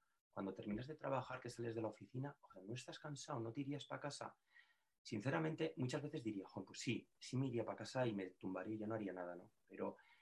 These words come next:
el hecho de llegar a la academia, de la empatía de la gente, ¿no? Cómo te saluda, cómo te recibe, escuchar la música, es como que parece que es, que es lo que necesito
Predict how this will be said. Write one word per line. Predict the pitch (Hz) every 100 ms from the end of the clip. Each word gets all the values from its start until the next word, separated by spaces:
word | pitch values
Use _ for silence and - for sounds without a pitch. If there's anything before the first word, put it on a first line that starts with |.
| _ -
el | -
hecho | 127 131 170
de | 147
llegar | 127 127
a | 127
la | 104
academia, | 90 87 87 - _ _ _ _ -
de | 104
la | 98
empatía | 98 95 - 120
de | 131
la | 92
gente, | - 98 92 92
¿no? | 92 104
Cómo | 101 104
te | -
saluda, | - 90 95
cómo | 92 104
te | 104 98
recibe, | 92 - 98 92
escuchar | - 107 113 117
la | 107
música, | 123 131 131 143 - _ _ - -
es | -
como | - 131
que | 127 113 - - _ -
parece | 120 175
que | 170
es, | -
que | -
es | 160
lo | 147 131
que | 117
necesito | 113 110 - - -